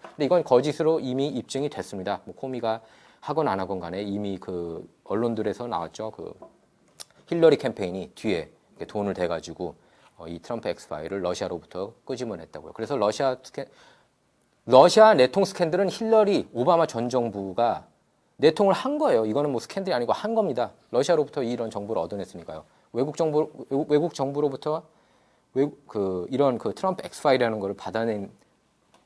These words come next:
힐러리 캠페인이 당연히 조사받아야 되는 것 아니겠습니까? 그래서 제이의 특검이 도입이 필요하다고 지금 얘기가 계속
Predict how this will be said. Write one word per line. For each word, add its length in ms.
힐러리 400
캠페인이 580
당연히 320
조사받아야 480
되는 200
것 180
아니겠습니까? 540
그래서 260
제이의 360
특검이 500
도입이 380
필요하다고 640
지금 260
얘기가 340
계속 340